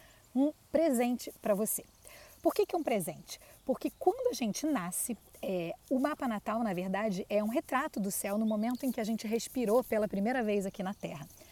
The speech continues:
Então ele traz muitas informações importantes pra gente. Ah, precisa de um especialista, precisa de um profissional pra ler aquele mapa? Sim, precisa. Mas eu consigo me apropriar daquelas energias sem a necessidade de um astrólogo? Também consegue.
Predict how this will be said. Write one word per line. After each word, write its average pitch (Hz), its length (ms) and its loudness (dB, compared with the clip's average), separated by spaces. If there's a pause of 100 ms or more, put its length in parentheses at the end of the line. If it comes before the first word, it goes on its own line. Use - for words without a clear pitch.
(220)
Então 320 160 4
ele 359 100 4
traz 339 300 4
muitas 277 400 4
informações 196 600 -2
importantes 175 500 -4
pra 185 180 -4
gente. - 340 -12 (240)
Ah, 233 180 0 (240)
precisa 220 520 2
de 180 80 -2
um 190 60 -2
especialista, 180 640 -4
precisa 208 420 0
de 190 80 0
um 180 40 -2
profissional 175 540 -4
pra 160 200 -8
ler 202 180 0
aquele 165 320 -4
mapa? 214 340 -2 (140)
Sim, 269 320 2 (160)
precisa. 190 500 0 (360)
Mas 269 160 8
eu 359 100 8
consigo 247 400 2
me 196 100 2
apropriar 185 480 0
daquelas 175 400 -2
energias 170 520 -2
sem - 360 -2
a 247 60 0
necessidade 175 640 -4
de 165 60 -4
um 160 80 -6
astrólogo? 170 520 2 (440)
Também 190 240 0
consegue. - 440 -6